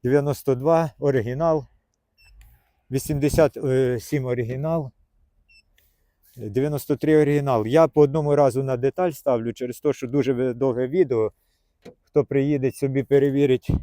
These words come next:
навіть і по сантиметру. Якщо тут немає підфарбувань, значить їх тут немає. Дев'яносто чотири, дев'яносто п'ять ляда в нас б'ється.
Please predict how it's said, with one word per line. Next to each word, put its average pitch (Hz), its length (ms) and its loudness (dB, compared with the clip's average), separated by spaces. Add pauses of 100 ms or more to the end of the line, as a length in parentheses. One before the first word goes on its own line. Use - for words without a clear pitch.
(480)
навіть 127 340 -4
і 127 40 -6
по 131 160 -2
сантиметру. 127 680 -6
Якщо 143 260 -6
тут 120 160 -10
немає 135 420 -4 (540)
підфарбувань, 135 760 2
значить 135 380 -8
їх 139 120 -4
тут 120 180 -8
немає. 120 320 -2
Дев'яносто 123 440 -6
чотири, 151 540 -2 (2250)
дев'яносто 127 560 -2
п'ять - 600 -2 (380)
ляда 131 340 -4
в 131 60 -8
нас 123 200 -12
б'ється. 127 520 -6